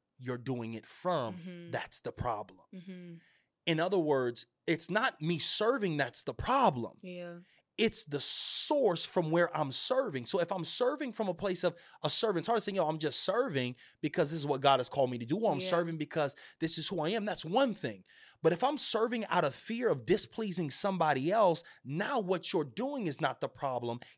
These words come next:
Speaker 1: It's where you're doing
Speaker 2: Doing
Speaker 1: it
Speaker 2: it from.
Speaker 1: from that's the
Speaker 2: So
Speaker 1: problem.
Speaker 2: good.
Speaker 1: And so when we're analyzing why we're saying yes to these events, why am I taking on these clients? Why am
Speaker 2: Mm-hmm.
Speaker 1: I saying yes to doing X, Y, and Z, even when I don't want to?
Speaker 2: Mm-hmm.
Speaker 1: The question we have to ask ourselves is, where is the source coming from?
Speaker 2: Mm-hmm.
Speaker 1: Is that coming from a place of,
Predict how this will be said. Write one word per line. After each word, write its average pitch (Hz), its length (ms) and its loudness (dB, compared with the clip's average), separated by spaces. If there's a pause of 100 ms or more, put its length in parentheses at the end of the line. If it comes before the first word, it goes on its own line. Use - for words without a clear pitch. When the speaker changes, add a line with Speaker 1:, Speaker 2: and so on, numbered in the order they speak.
Speaker 1:
It's 165 200 -2
where 156 240 4
you're 143 200 -2
doing 127 140 -4 (120)
Speaker 2:
Doing 117 40 -4
Speaker 1:
it - 20 -10
Speaker 2:
it - 80 -12
from. 151 160 -12
Speaker 1:
from 196 300 6
that's 123 220 -2
the 131 100 -2
Speaker 2:
So - 100 -10
Speaker 1:
problem. 123 260 -4
Speaker 2:
good. 151 200 -14 (280)
Speaker 1:
And 180 100 2
so 208 120 2
when 196 120 2
we're 185 200 2
analyzing 175 680 0 (180)
why 160 140 2
we're 175 140 0
saying 165 300 -4
yes 156 220 -4
to 170 100 -4
these 143 240 -6
events, 120 420 -2 (200)
why 151 140 6
am 190 120 2
I 170 80 -2
taking 170 400 -6
on 151 160 -4
these 151 160 -4
clients? 120 560 -4 (200)
Why 175 260 6
am 202 80 2
Speaker 2:
Mm-hmm. 185 80 0
Speaker 1:
I 175 100 4
saying 165 340 -2
yes 147 240 -2
to 160 100 -4
doing 143 380 -2
X, 160 260 0
Y, 151 220 2
and 131 240 -4
Z, 185 340 -6
even 196 300 0
when 156 140 4
I 147 80 0
don't 131 300 -2
want 175 420 -2 (100)
to? 131 280 0
Speaker 2:
Mm-hmm. 180 280 -12 (140)
Speaker 1:
The 151 100 -2
question 240 360 0
we 196 80 2
have 165 120 0
to 151 100 -2
ask 214 300 -8
ourselves 165 300 -2
is, 131 120 -6
where 196 220 2
is 175 80 -2
the 139 120 -4
source - 440 -2
coming 131 300 -4
from? 104 240 -4
Speaker 2:
Mm-hmm. 190 340 -12
Speaker 1:
Is 139 60 0
that 170 180 0
coming 233 260 -2
from 208 200 -2
a 175 40 0
place 180 380 -2
of, 135 240 0